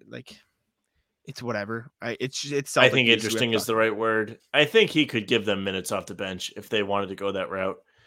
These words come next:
Speaker 1: Who do
Speaker 2: He's
Speaker 1: you play him
Speaker 2: obviously
Speaker 1: over,
Speaker 2: not
Speaker 1: though?
Speaker 2: going to be as good as, I don't know, Pritchard. They could play him over. Pritchard's in this weird spot where they still have a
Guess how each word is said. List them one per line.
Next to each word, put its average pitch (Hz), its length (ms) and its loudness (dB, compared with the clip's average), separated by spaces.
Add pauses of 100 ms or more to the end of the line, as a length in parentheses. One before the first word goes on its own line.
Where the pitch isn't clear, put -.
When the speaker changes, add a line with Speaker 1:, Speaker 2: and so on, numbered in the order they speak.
(140)
Speaker 1:
Who - 60 2
do - 40 2
Speaker 2:
He's - 60 2
Speaker 1:
you 123 60 6
play 117 40 10
him 165 240 6
Speaker 2:
obviously 127 60 2
Speaker 1:
over, 117 100 0
Speaker 2:
not 107 80 0
Speaker 1:
though? 113 60 -4
Speaker 2:
going 107 160 0
to 101 60 -2
be 104 360 -4 (140)
as 104 280 0
good 104 420 0
as, 95 600 -2 (680)
I - 60 -18
don't - 80 -14
know, 90 100 -16 (260)
Pritchard. 110 360 -10
They 87 140 -14
could - 120 -20
play 85 160 -20
him 80 140 -18
over. 90 320 -20
Pritchard's 131 460 -6
in 98 100 -10
this 92 180 -10
weird 95 280 -8
spot - 380 -4
where 92 340 -6 (560)
they 131 140 6
still 131 240 4
have 110 280 6
a 90 360 0